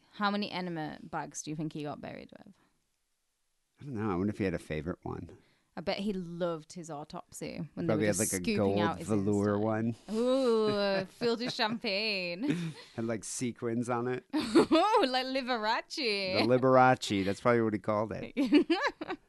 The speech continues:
Speaker 2: So clismophilia is a term coined by a, uh, psychotherapist here named Joanne Danko, uh, in reporting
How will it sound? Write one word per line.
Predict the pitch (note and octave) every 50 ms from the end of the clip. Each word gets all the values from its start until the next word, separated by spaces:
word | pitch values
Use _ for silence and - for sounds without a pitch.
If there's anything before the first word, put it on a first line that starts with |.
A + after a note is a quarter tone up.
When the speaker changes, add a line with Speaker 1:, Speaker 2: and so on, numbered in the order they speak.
| _ _ _ -
Speaker 2:
So | - E3+ E3+
clismophilia | - - G3 A3+ B3 G#3+ A3 A3+ F#3+ - - - D3+ E3 F3+ F3 C3 F#2 B1+ - - - - - _ _ _ _ _ _ _ _ _ - - _ -
is | A2 G2+
a | A2 F2+
term | - - C#3 C3+ C3 B2+ A#2+ G#2+
coined | - - A2 A2 G#2+ G2
by | F#2+ G2 F#2+ F#2
a, | F2+ F2 E2+ E2+ E2 D#2+
uh, | D#2 D2+ C2+ C2
psychotherapist | - - G2+ G2 - - F#2+ F2+ F2+ E2+ E2+ E2 D#2+ D#2 - - A2+ A2 G#2 - G2+ F2+ -
here | F#2+ F#2
named | F2+ F2 F2 E2
Joanne | F2+ F#2 F2+ F2 E2 -
Danko, | - F2+ F#2+ F#2+ F2+ - D#2 C2 A#1 G1+ G1+ A1 - - - _ _
uh, | - E2
in | E2+ E2 E2
reporting | E2+ - - - A2+ G#2+ G2+ G2+ F#2